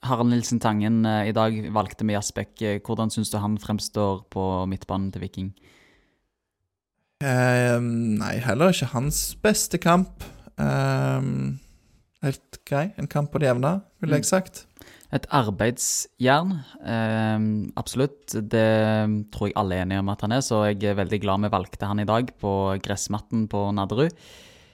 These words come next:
Speaker 1: Så har vi jo vår, eh, slovenske koloss David Brekalo. Jeg så Drømmen Leve skrev på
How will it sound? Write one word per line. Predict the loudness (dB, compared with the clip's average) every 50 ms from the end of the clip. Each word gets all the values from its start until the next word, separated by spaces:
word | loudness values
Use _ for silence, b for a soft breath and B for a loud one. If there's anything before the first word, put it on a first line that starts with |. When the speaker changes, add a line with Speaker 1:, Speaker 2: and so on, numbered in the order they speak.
| B B B B B B B _ _ _ _ _ -12
Speaker 1:
Så | -10 -6 -2 2 4 4 4 4 4
har | 4 6 6 6 6
vi | 4 4
jo | 4 4 4 4
vår, | 4 2 2 2 2 0 0 2
eh, | 2 2 2
slovenske | 0 -4 -6 -6 -2 0 2 4 4 4 4 2 2 0 -2 -4 -2 0 -2 -2 0
koloss | 0 0 2 2 2 2 0 -2 -4 -2 2
David | 4 4 4 4 4 2 0 0 -2 -6 -4
Brekalo. | -4 -4 -4 0 2 4 4 6 6 4 4 4 4 4 4
Jeg | 4 2 0
så | -2 -4 0 0 0 0
Drømmen | 2 2 4 4 6 6 6
Leve | 4 4 4 4 2
skrev | 0 -2 0 0 2 2 2 0 -2 -6 -4
på | -2 0 2 2 2 2 0